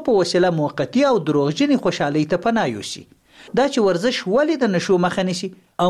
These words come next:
معتادین څنګه ورزش ته مخه کولی شي، په دې اړه مو د ګلاجان استاد په نوم له یوه ورزشکار سره مرکه کړې. او په پیل کې مو پوښتلی چې څه ډول ورزش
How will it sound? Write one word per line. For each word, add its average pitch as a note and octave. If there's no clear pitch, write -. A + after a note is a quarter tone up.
معتادین E3
څنګه D4+
ورزش F3
ته F3
مخه F3
کولی G3+
شي، B3
په -
دې F#3+
اړه G3
مو B3+
د G#3
ګلاجان D#3+
استاد F#3
په F3
نوم F#3
له G3
یوه D#3+
ورزشکار C3+
سره D3+
مرکه G3+
کړې. -
او E3
په D3+
پیل F#3
کې E3+
مو D3+
پوښتلی E4
چې B3
څه D4
ډول G3
ورزش C#3